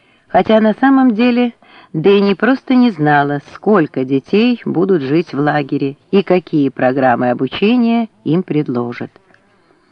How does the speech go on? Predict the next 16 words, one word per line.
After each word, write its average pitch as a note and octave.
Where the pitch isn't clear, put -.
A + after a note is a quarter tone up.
Не F#3
имела B3
она G#3+
ни G#3
малейшего G3+
представления F3+
ни G3+
о A3+
плате E3
за E3
обучение, D#3+
ни F#3+
о F#3+
стоимости E3+
транспортных D#3+
средств, D3+